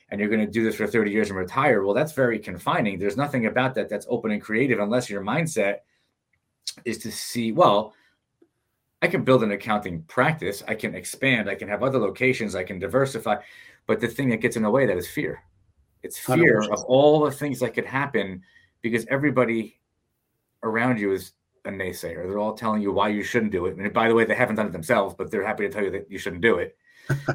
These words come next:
Speaker 1: And so it's like, it's kinda sucks the energy out of you. And so you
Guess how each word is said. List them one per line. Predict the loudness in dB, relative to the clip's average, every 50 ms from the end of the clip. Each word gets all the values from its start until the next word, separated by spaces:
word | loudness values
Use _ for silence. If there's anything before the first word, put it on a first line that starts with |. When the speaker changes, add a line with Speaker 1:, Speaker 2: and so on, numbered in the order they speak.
| -4 -6 -12 -12 -4 0
Speaker 1:
And | 2 2 2 2 2
so | 6 6 6 6
it's | 6 4
like, | 2 0 0
it's | -2 -4 -4 -6 -8 -8 -8 -10 -10 -10 -10
kinda | -10 -8 -6 -6
sucks | -6 -6 -6 -4 -4 -4 -4 -2
the | -2 -2
energy | 0 0 -2 -2 0 0 0 0
out | 0 0
of | -2
you. | -2 -2 -2 -2 -2
And | -4 -6 -4
so | -2 0 0 0 -2 -8 -8
you | -6 -4 -4 -6 -6